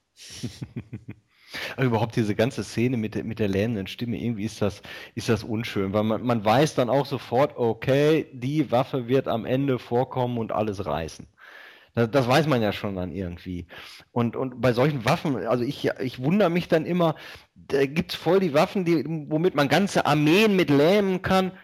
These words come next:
Ja, und nachher dann kommt sie nie zum Einsatz, ne? Also, d-, d-, d-, das stört immer sowas.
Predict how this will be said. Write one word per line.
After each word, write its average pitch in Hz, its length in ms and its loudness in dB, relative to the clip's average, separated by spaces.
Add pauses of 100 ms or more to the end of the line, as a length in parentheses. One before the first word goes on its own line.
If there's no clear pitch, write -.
(220)
Ja, 120 120 4
und 143 180 -2
nachher 170 320 4
dann 170 460 0
kommt 175 220 -4
sie 175 80 -2
nie 165 180 -2
zum 151 180 -2
Einsatz, 101 520 0
ne? 120 280 -4
Also, 117 320 -4 (1300)
d-, 139 80 -12
d-, - 180 -6
d-, 127 280 -4
das 131 140 0
stört 131 300 2
immer 87 240 -2
sowas. 76 420 -6